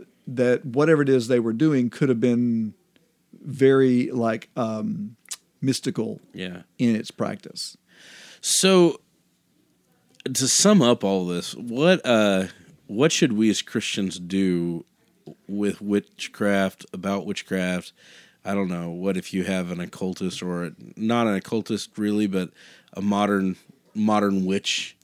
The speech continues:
Speaker 2: in your
Speaker 1: Well,
Speaker 2: life?
Speaker 1: well, I think for, for one, we need to make sure that we, uh,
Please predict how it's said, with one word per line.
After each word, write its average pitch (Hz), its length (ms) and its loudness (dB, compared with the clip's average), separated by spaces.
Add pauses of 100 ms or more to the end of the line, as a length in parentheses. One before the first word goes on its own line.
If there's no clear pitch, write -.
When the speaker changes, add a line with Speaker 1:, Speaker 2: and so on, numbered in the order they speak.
(120)
Speaker 2:
in 101 180 -4
your 98 220 0
Speaker 1:
Well, 92 200 0
Speaker 2:
life? 101 420 0
Speaker 1:
well, 156 140 -2
I 185 80 0
think 160 340 -4
for, 151 420 -2 (200)
for 147 240 -2
one, 147 460 0
we 147 120 2
need 151 240 -2
to - 80 -2
make 135 240 0
sure 131 320 0
that 120 200 2
we, 120 560 0 (140)
uh, 139 80 -4